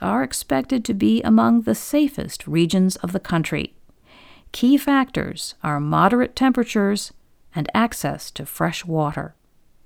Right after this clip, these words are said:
Will climate change really reverse decades of slow or negative population growth in Michigan and the upper Midwest? Every year since two thousand,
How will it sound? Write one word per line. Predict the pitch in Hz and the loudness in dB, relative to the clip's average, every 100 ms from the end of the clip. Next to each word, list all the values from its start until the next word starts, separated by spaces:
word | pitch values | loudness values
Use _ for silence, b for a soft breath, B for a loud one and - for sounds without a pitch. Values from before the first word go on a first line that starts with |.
| _ b b b b b b b _ _ _ | _ b b b b b b b _ _ _
Will | 233 240 233 | 4 4 2
climate | - 254 254 285 311 | -4 2 4 4 2
change | - 262 254 277 269 - _ _ | 0 2 4 4 2 -6 _ _
really | 160 180 208 254 285 | 2 4 4 2 2
reverse | 233 175 175 220 240 - | 2 4 4 4 2 -4
decades | - 226 196 233 240 254 - | 0 0 2 2 2 -2 -4
of | 143 143 | -6 -4
slow | - 170 165 175 226 | -6 0 2 4 2
or | - 202 208 | 2 0 2
negative | 165 151 170 214 240 233 - | 0 2 2 4 2 0 -4
population | 214 220 196 185 202 - 220 | -2 0 2 2 2 2 2
growth | 202 220 262 | 4 2 2
in | 233 185 | 2 2
Michigan | 196 240 240 254 | 2 0 2 2
and | 254 165 196 | 0 -2 -2
the | 190 | -2
upper | 196 208 | 0 2
Midwest? | 208 208 196 226 285 - - _ _ b b b b b b | 2 2 2 0 -2 -10 -20 _ _ b b b b b b
Every | 254 240 220 | 2 6 6
year | 175 202 226 190 | 6 6 6 6
since | - 156 156 | 2 -2 -4
two | - - 202 | -6 -2 0
thousand, | 170 180 202 208 156 147 147 | 0 2 4 2 0 -6 -8